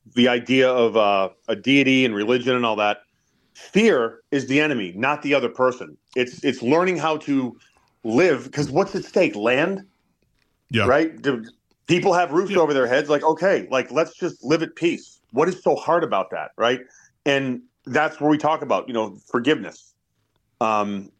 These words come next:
Speaker 1: and, and even in, in this country, right? 'Cause at some point, I'd like to see things get better.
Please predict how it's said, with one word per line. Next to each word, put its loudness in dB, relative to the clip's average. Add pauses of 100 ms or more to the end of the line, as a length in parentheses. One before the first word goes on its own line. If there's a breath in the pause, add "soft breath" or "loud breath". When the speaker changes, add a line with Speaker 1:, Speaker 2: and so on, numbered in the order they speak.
(520)
Speaker 1:
and, 0
and 0
even 0 (460 soft breath)
in, 2
in 2
this 0
country, -2
right? 0
'Cause -4
at 0
some -2
point, -4
I'd -2
like -2
to -14
see -10
things -6
get -2
better. 0